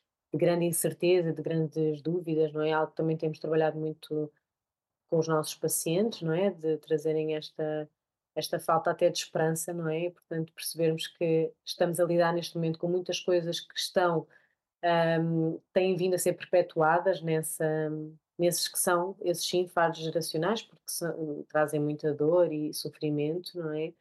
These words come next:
Ah, perceber que, não é? O que é que cada um de nós pode ir fazendo para ir quebrando ciclos, não é? E mesmo fora de um contexto clínico, não é? Um bocadinho,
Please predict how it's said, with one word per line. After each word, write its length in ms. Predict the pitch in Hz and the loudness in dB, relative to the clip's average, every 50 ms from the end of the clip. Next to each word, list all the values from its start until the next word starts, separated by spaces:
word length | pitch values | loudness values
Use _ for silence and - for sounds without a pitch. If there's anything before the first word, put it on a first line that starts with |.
| _ _ _ _ _ _ _ _ _ _ | _ _ _ _ _ _ _ _ _ _
Ah, 360 | 165 165 165 170 170 170 160 - _ _ | -2 0 0 2 2 0 -2 -4 _ _
perceber 400 | - - - 185 190 190 190 - _ | -10 -4 0 2 2 2 0 -4 _
que, 120 | - - - _ _ - | -16 -16 -16 _ _ -2
não 180 | 180 170 175 170 | 0 2 2 2
é? 120 | 175 185 | 2 0
O 80 | 185 - _ _ _ _ _ _ _ - | -2 -4 _ _ _ _ _ _ _ -2
que 80 | 196 185 | -2 -2
é 40 | |
que 60 | 185 - | -2 0
cada 280 | - 202 185 180 190 | 0 2 4 4 4
um 120 | 190 190 185 | 4 4 2
de 80 | 175 | 2
nós 480 | 180 190 185 180 180 185 190 185 185 - | 0 2 4 4 4 4 4 2 0 -2
pode 300 | - - 170 165 165 170 | 0 2 2 2 2 0
ir 100 | 165 165 | -2 -2
fazendo 880 | - - 175 170 160 139 165 165 165 165 170 175 170 180 190 190 190 - | 0 2 2 2 2 2 0 0 2 2 0 0 0 0 -2 -2 -4 -2
para 500 | - 180 175 170 175 175 180 180 180 180 180 180 175 - _ - | 2 2 4 6 6 6 6 4 4 2 0 -4 -6 -12 _ -6
ir 140 | 175 175 - | -6 -6 -4
quebrando 460 | - - 175 160 175 175 175 175 170 | -4 -4 -2 2 2 4 4 2 0
ciclos, 600 | - - - 185 180 - - - 196 208 202 185 | -2 -2 -2 -4 -4 -4 -4 -2 0 0 0 0
não 160 | 170 160 160 | -2 -2 0
é? 240 | 156 160 170 175 170 | 0 0 0 0 -2
E 560 | 165 160 160 156 156 160 160 160 160 160 156 - _ _ _ _ _ _ _ _ _ _ - | -2 -4 -6 -6 -8 -8 -10 -10 -10 -12 -14 -16 _ _ _ _ _ _ _ _ _ _ -2
mesmo 760 | 165 165 165 165 147 160 170 175 175 175 175 180 180 180 175 - _ _ _ _ _ _ _ - | 2 2 4 2 2 2 2 4 6 6 6 6 4 2 -2 -6 _ _ _ _ _ _ _ -14
fora 480 | - - 196 190 190 196 190 196 196 | 2 6 6 6 8 8 6 6 4
de 140 | 185 170 196 | 4 2 2
um 120 | 202 202 | 2 2
contexto 520 | 202 - 196 196 190 196 190 185 - - - | 4 2 2 4 4 4 4 4 2 -4 -2
clínico, 680 | - 220 214 233 247 240 202 175 165 - - 180 170 | 0 2 4 4 4 4 4 2 0 -4 -6 -6 -6
não 180 | 170 170 160 160 | -4 -4 -4 -2
é? 220 | 165 170 185 185 | -2 -2 -2 -2
Um 60 | 180 180 | -2 -4
bocadinho, 680 | 180 - - 170 175 175 180 175 175 175 180 175 | -4 -4 -4 -2 0 0 2 2 2 2 0 -2